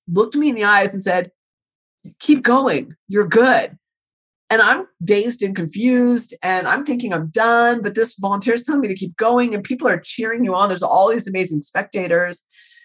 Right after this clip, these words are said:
And the guy on the announcement thing goes, "And Tamara Gondor representing the U S A in at one fifty-nine." And I'm like, "What? I came in at one fifty-nine? Like, I thought I was past two twenty."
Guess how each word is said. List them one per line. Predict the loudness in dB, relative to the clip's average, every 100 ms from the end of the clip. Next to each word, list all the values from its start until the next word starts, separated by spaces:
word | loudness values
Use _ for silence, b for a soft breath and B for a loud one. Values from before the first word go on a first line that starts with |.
| b _ 2
And | 2 0
the |
guy | -2 2 2 2
on | 0
the | -2
announcement | 0 -2 -4 -4
thing | -2
goes, | 2 2 0 _ -2
"And | 2 2
Tamara | 2 4 6 6 4
Gondor | 2 4 4 4 2 2
representing | 0 2 -2 0 -2
the | -2
U | 2 4
S | 4 2
A | 2 4 2
in | 0 0
at | 0 0
one | 0 0
fifty-nine." | -6 -6 -2 0 2 2 0 -4 -12 _ _ _ _ _ _ _ _ -6
And | -2
I'm | -2
like, | -2 -2
"What? | -2 0 2 0 _ _ _ _ -6
I | -4
came | -2 -2
in |
at | -2 -4
one | -6
fifty-nine? | -6 -6 -4 -2 -2 -2
Like, | -2 -4 -4
I | -4
thought | -2
I | 0
was | -2 -6
past | -12 -8 -8 -10
two | -12 -12
twenty." | -6 -6 -6